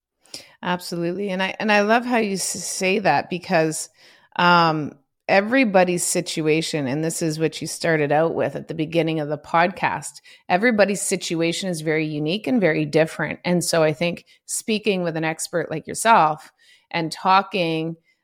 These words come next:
about what debts do we have and how can we reposition certain things and find the weak links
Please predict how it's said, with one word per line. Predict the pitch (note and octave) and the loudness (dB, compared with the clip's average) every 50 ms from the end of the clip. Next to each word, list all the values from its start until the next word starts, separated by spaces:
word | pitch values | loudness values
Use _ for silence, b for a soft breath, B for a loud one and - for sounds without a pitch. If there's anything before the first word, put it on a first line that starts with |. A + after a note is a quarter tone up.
| _ | _
about | - E3+ E3 E3+ D#3+ D#3 D3+ D3+ D3 - | -4 0 2 4 6 6 6 4 2 2
what | E3 E3+ D#3 - - | 0 0 -2 -2 0
debts | - F3+ F3+ F3+ - - | 2 2 2 2 0 -6
do | - F3+ | -4 -2
we | E3 D#3+ D#3 | -2 -2 -2
have | D#3 E3 D3+ D3+ D3 | 0 0 0 0 0
and | D3 D3+ D3+ | -2 -4 -6
how | D3 E3+ E3 | -4 -4 -4
can | E3+ - F3+ F3 | -4 -4 -6 -6
we | E3 D#3 D#3 | -4 -4 -4
reposition | D#3 E3 D3 - - F3 E3 D#3+ G3 A3+ - - F#3+ F3+ - | -4 -4 -6 -6 -4 -4 -4 -2 -2 -4 -4 -2 -4 -4 -2
certain | - F3 D#3+ - - D#3+ | 0 0 0 0 -2 -4
things | D3 - G#3 G#3 G3 F3+ F3 F3 E3+ E3 D#3+ - | -2 0 2 4 4 4 4 4 2 0 -2 -2
and | - D#3+ D#3+ D#3+ D#3+ | -2 -2 -2 -2 -4
find | - - E3+ E3 E3 E3 D#3 | -2 -2 0 0 0 -2 -2
the | D#3 | -4
weak | D3+ F3 E3+ E3+ - - | -4 -4 -6 -6 -6 -6
links | F3 F3+ F#3+ F#3 D#3 - - - - | -4 -2 -2 -2 -4 -4 -8 -12 -12